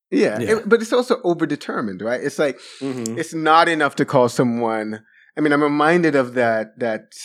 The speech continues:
Speaker 1: that silly skit that, um, what's his name from Atlanta? Um, has the name of the older actor, Danny,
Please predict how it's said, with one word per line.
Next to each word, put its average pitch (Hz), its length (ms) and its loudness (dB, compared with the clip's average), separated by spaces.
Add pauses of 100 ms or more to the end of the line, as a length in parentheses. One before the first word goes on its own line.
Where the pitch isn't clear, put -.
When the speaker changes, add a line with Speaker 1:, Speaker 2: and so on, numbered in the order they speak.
(160)
Speaker 1:
that 113 260 -6
silly 127 380 -4
skit 117 500 -8
that, 104 220 -6
um, 90 500 -10 (560)
what's 135 240 0
his 123 120 0
name 123 200 2
from 117 160 0
Atlanta? 113 600 -6 (380)
Um, 104 360 -4
has 143 240 -4
the 147 100 -4
name 131 220 0
of 117 100 -2
the 117 120 -2
older 127 280 -2
actor, 131 260 -2
Danny, 139 680 -4